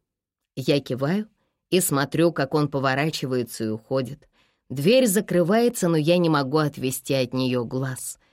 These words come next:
Самообладание покинуло меня. Я абсолютно утратила над собой контроль. Так вот, что обожает Сикс.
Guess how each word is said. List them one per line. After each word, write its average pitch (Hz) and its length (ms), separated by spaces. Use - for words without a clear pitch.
Самообладание 208 1000
покинуло 160 640
меня. 139 360
Я 190 180
абсолютно 220 640
утратила 170 680
над 131 260
собой 135 360
контроль. 135 600
Так - 280
вот, 190 360
что - 240
обожает 127 680
Сикс. - 680